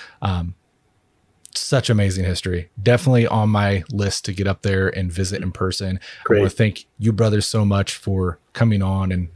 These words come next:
Speaker 1: and really sharing that history with us and taking on all the tasks that you're doing to maintain it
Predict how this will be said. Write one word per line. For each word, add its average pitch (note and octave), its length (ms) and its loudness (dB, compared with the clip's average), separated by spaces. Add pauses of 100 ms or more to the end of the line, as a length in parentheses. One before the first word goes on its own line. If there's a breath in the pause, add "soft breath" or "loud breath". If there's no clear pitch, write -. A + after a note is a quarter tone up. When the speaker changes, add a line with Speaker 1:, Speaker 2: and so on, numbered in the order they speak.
(140)
Speaker 1:
and F2+ 240 -4 (600)
really A2 260 2
sharing A2+ 420 0
that G#2+ 160 0
history G#2+ 340 -2
with G2+ 240 -2
us G2 140 -4
and F#2+ 100 -4
taking G#2+ 340 -2
on F#2 360 -4 (320 loud breath)
all G#2+ 140 0
the F#2+ 100 -4
tasks - 500 -4
that - 140 -6
you're G2 120 0
doing F#2 400 0
to F2 380 -6
maintain G2 560 -2
it F#2+ 160 -6